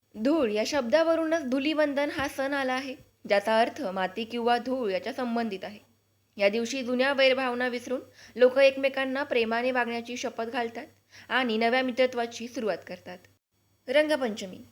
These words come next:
ही धुलिवंदनानंतर पाच दिवसांनी साजरी केली जाते. पारंपरिक हिंदू पंचांगानुसार धुलिवंदन हा फाल्गुन शुद्ध प्रतिभेला येतो, तर रंगपंचमी फाल्गुन शुद्ध पंचमीला येते. धार्मिक दृष्टिकोनातून पाहिल्यास रंगपंचमीचा संबंध मुख्यतः देवांच्या पूजेशी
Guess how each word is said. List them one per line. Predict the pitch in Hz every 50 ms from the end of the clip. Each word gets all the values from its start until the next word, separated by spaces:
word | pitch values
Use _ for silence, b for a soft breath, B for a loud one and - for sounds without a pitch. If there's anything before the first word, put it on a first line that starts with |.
| _ _ _ _
ही | 277
धुलिवंदनानंतर | 254 240 311 294 320 330 311 320 302 294 294 285 285 277 277 269 262 269 262 285
पाच | 320 - 269 240 247 254 226
दिवसांनी | 220 240 226 233 269 254 269 269 277
साजरी | 269 233 196 185 180 180
केली | 185 - 180 170 - -
जाते. | - - - - _ _ _ _ _ _ -
पारंपरिक | 208 202 214 226 226 247 247 247 269 262 -
हिंदू | 277 247 233 247 247
पंचांगानुसार | 254 247 240 233 254 247 240 247 240 240 240 - 247 - - B B B B B
धुलिवंदन | 220 226 269 269 285 277 285 277 269 254 269 269
हा | 285 320 269 277
फाल्गुन | 277 262 247 226 226 220 226 247 254 254
शुद्ध | - 277 254 226 214 269
प्रतिभेला | 262 - 247 240 247 240 233 240 240 247
येतो, | 240 233 233 233 - - 415 440 - B B B B B B
तर | 254 269 285
रंगपंचमी | 302 302 294 302 294 302 294 277 - 294 285 285 330
फाल्गुन | - - 269 240 226 220 220 240 247 254
शुद्ध | - 262 254 226 226 277 262
पंचमीला | 240 - 269 254 254 262 247 233 220 196 185
येते. | 180 190 - - - - _ _ _ _ _ _ _ -
धार्मिक | - 254 226 220 220 233 254 226
दृष्टिकोनातून | 233 254 254 - 262 254 254 254 247 240 240 233 247 247 247
पाहिल्यास | 302 285 233 233 226 233 - - - B B B B B B -
रंगपंचमीचा | 254 262 269 269 277 269 277 269 262 269 269 262 262 262 269 269
संबंध | 277 - 254 240 233 240 247 277 277 247
मुख्यतः | 208 202 196 196 - - 226 - 226 226
देवांच्या | 226 220 214 202 202 214 214 220 220 233 233
पूजेशी | 233 233 233 226 220 220 226 226 - 247 262